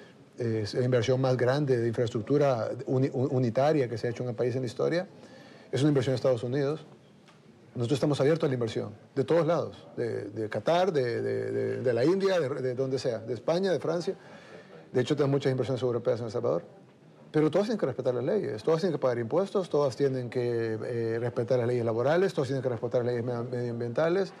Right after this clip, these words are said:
Eh, es decir, si van a construir una, una,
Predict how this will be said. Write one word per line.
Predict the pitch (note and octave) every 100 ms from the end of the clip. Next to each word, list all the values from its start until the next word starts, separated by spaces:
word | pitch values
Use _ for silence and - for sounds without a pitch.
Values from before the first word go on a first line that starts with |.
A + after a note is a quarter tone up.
| - - - -
Eh, | B2 A#2+ A#2 A2+ - A#2+ -
es | -
decir, | C#3+ C#3 D3+ C3+
si | A#2+ B2
van | C3+
a | D3+
construir | D#3+ D3 C3 C#3+
una, | D3 C3+
una, | A#2+ C3+ C3+ B2 A#2